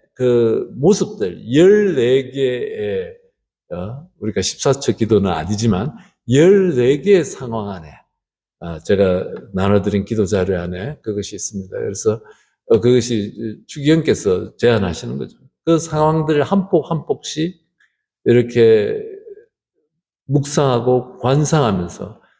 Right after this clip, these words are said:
이 사람들 앞에 하느님 나라이신, 하느님 나라의 씨앗이신 예수 그리스도가 제시되어졌는데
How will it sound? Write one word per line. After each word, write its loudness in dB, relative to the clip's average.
이 4
사람들 2
앞에 0
하느님 0
나라이신, -4
하느님 4
나라의 6
씨앗이신 0
예수 0
그리스도가 4
제시되어졌는데 -2